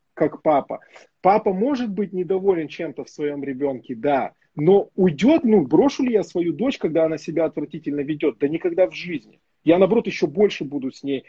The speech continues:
чтобы попытаться ей помочь, изменить её как-то, да, повлиять на неё. А, могу быть я недоволен? Да, ну, конечно, могу. Но это недовольство разделит меня с моей семьёй? Да никогда в жизни.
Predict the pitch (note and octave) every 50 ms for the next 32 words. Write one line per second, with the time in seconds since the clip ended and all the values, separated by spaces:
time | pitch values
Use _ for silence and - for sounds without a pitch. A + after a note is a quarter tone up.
0 | _ _ _ - - F3 D#3+ D#3+ E3 F3 E3 D#3 E3 - F#3 F3+ F3+ - E3+ D3+
1 | - E3 D#3+ E3 F#3+ G3 - - D3+ B2 C3+ D3 D3+ D3+ F3 F#3+ F3+ - - D3
2 | C3+ C3+ - - C3+ - _ C3+ A#2+ C#3+ D#3+ D#3 - _ _ _ _ _ - D#3+
3 | C3 C#3+ D3 D3+ D#3+ E3+ E3 D3+ D3+ D3 C#3+ C#3 C3 C3+ C3+ B2+ A2+ - _ _
4 | _ _ _ _ _ D3 C#3+ D3 D3 C#3+ D3 F3 F3+ E3+ C4 D4 D4 B3+ G3+ -
5 | G#3+ G3 F#3+ F3+ D#3+ F3 E3 D3+ E3+ D#3+ C3 A#2+ A2 - C#3 D#3+ G#3+ A#3 G#3 E3+
6 | - - B2 B2+ E3 F#3+ - - F3+ E3 E3 D#3+ C#3+ D3 C#3+ A2 - - _ _
7 | _ D3 D#3 G3 G#3 - - _ _ _ _ G#3+ A3+ A3 G#3+ G3+ G#3 F3+ F#3 G3+
8 | F#3+ A3 A#3+ A3+ - - _ _ F#3 E3+ D3 - _ _ _ - D#3 F#3+ G3 D#3+
9 | D3+ D#3 F#3+ G#3+ C4 D#4 D4+ - B3+ A#3 A3 G#3+ F3+ - - - E3 E3 D#3 D3+
10 | D3 - _ D#3 D3+ D3 C#3+ C#3+ B2 A2 - D#3 E3+ F#3+ G3+ - A3 G3+ F#3+ A3
11 | G#3+ F3+ E3+ E3 F3+ F#3 E3 C3 - - _